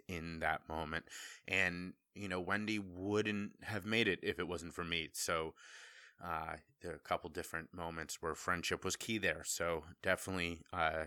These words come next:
that's your, your number one good egg is check on your friends. Number two, uh, much less, uh, important, but try out the new Pod Inbox. Uh, I definitely wanna hear from you. Let me know what you thought of this. Let me know what you think of the, the episode. Somebody reached out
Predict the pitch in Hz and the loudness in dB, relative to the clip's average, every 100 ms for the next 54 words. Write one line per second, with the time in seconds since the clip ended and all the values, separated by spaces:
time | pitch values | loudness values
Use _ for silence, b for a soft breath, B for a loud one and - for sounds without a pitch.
0 | - 101 98 - 92 82 - 92 92 90 | -2 2 2 4 2 0 -4 -2 0 2
1 | 90 95 101 90 92 90 101 95 - 101 | 2 4 2 4 4 6 6 2 2 0
2 | 95 90 85 - 90 87 87 B B B | 2 0 0 2 2 2 0 B B B
3 | - 113 107 - 113 104 98 - 87 85 | 2 4 6 8 10 10 6 -4 -4 2
4 | 101 110 - 98 90 - - - - 85 | 8 6 8 6 6 6 2 -4 -4 -2
5 | 85 85 - 104 95 107 113 - - 120 | 0 -4 -4 0 0 2 0 2 6 10
6 | 123 120 113 113 107 - 110 104 92 85 | 10 8 6 4 2 10 10 10 6 6
7 | 78 - - B B B B 82 80 78 | 6 2 -2 B B B B 0 2 0
8 | 78 76 85 87 92 98 90 98 113 135 | -4 -2 0 4 6 8 6 6 4 6
9 | 92 98 92 90 87 87 87 87 87 95 | 6 6 6 6 4 2 8 8 8 6
10 | 131 - 92 - 90 85 87 87 B B | 6 6 0 0 0 4 4 2 B B
11 | - 98 113 117 107 101 113 113 110 120 | 0 2 4 2 0 4 8 8 8 8
12 | 123 - 104 90 82 101 98 98 98 - | 6 8 6 6 6 4 6 6 4 6
13 | 101 101 | 6 6